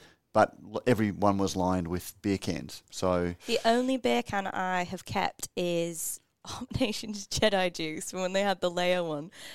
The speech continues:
Speaker 2: and I got one before they changed the packaging, and I love Star Wars, and I love the can,
Speaker 1: <laughs>
Speaker 2: and I'm gonna frame it
Speaker 1: But it
Speaker 2: one day.
Speaker 1: wasn't, but it wasn't a riff on Star Wars. It wasn't
Speaker 2: Oh, no, no,
Speaker 1: infringing on
Speaker 2: no,
Speaker 1: the
Speaker 2: apparently not, no. <laughs>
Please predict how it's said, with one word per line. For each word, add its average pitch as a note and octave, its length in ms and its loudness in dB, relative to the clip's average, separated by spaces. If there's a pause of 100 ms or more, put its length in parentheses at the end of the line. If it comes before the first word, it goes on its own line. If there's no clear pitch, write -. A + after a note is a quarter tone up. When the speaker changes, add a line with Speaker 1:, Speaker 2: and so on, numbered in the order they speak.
(140)
Speaker 2:
and F#3 80 0
I F3+ 80 4
got F#3 260 4
one F#3 140 2
before F3 320 0
they E3 140 -2
changed F3 280 -2
the F3 80 -2
packaging, D#3+ 680 -4
and E3+ 120 -4
I F3 80 0
love E3+ 340 0
Star D#3+ 300 0
Wars, D#3 260 0
and E3+ 220 6
I - 60 6
love F#3 260 10
the - 140 6
can, E3 360 4 (180)
Speaker 1:
<laughs> - 160 -12
Speaker 2:
and G3+ 120 6
I'm G3 140 8
gonna G3 200 6
frame E3 280 4
it - 100 -6
Speaker 1:
But C#3+ 100 4
it D3+ 60 4
Speaker 2:
one D#3 120 6
day. - 80 0
Speaker 1:
wasn't, C3+ 280 -6
but C#3 80 -2
it B2 80 -2
wasn't B2 400 -4 (300)
a A2 80 -6
riff G#2+ 220 -2
on G2+ 120 -6
Star G2+ 260 -4
Wars. - 460 -10
It F#2+ 100 -12
wasn't G2+ 360 -10 (100)
Speaker 2:
Oh, A#3+ 140 8
no, A3+ 160 6
no, F3+ 80 6
Speaker 1:
infringing E3+ 380 2
on - 80 2
Speaker 2:
no, - 80 2
Speaker 1:
the - 40 0
Speaker 2:
apparently G3+ 320 2
not, D3+ 240 -6
no. - 80 -8 (720)
<laughs> - 560 0